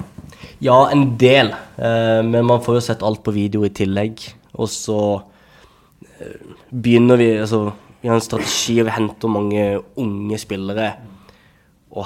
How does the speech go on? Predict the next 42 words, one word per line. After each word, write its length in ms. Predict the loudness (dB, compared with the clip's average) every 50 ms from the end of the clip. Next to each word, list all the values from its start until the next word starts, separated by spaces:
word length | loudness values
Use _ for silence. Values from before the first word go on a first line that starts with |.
| -8 -6
helst, 380 | -4 -4 -6 -6 -10 -12 -10
og 80 | -6 -6
da 80 | -6
bør 160 | -4 -4 -6 -6
de 80 | -6
helst 260 | -6 -8 -8 -8 -8
være 400 | -8 -8 -8 -8 -8 -8 -8 -10 -10 -14 _ _ _ _
på 180 | -14 -10 -8 -6
landslag. 380 | -4 -4 -6 -6 -8 -12 -14 -14 -14 _ _ _ _ _ _ _ _ _ _ _ _
Det 100 | -14 -12
er 20 | -8
som 120 | -8 -6
å 60 | -4
ha 80 | -2 -2
en 60 | -2
oversikt 460 | -4 -4 -8 -8 -8 -10 -8 -8 -8
over 180 | -6 -6 -6 -6
hvem 240 | -6 -6 -6 -6 -6 -6
er 40 | -8
det 100 | -10 -12
som 80 | -12 -12
er 120 | -12 -12 -14
på, 140 | -14 -14 -12
i 40 |
land, 200 | -10 -10 -10 -10 -10
på 80 | -10
landslag, 440 | -8 -8 -8 -10 -10 -10 -10 -10 -10 -12
hvem 180 | -12 -12 -10
er 120 | -10 -10 -10
i 60 | -10 -10 -12
loopen 220 | -12 -12 -12 -10
der, 260 | -10 -8 -8 -10 -12 -12 -16 _ _ _ _ _ _ _ _ _ _ _ _ _ _ _ _ _ _ -14
og 80 | -10 -6
høre 240 | -2 -2 -2 -2 -2
litt 240 | -4 -6 -8 -10
med 400 | -8 -6 -4 -4 -4 -4 -4 -6 -8 -12 -20 _ _ _ _ _ _ _ _ _ _ _ _ _ _ _
trenere, 880 | -8 -2 -2 0 0 0 -2 -4 -4 -2 -2 -2 -2 -2 -2 -4 -6 -8 -12 _ _ _ _ _ _ _ -12
eh, 160 | -10 -8 -8
som 140 | -8 -10 -10
kjenner 280 | -10 -8 -6 -6 -4 -4
de 100 | -2 -2 -2
da. 140 | -4 -6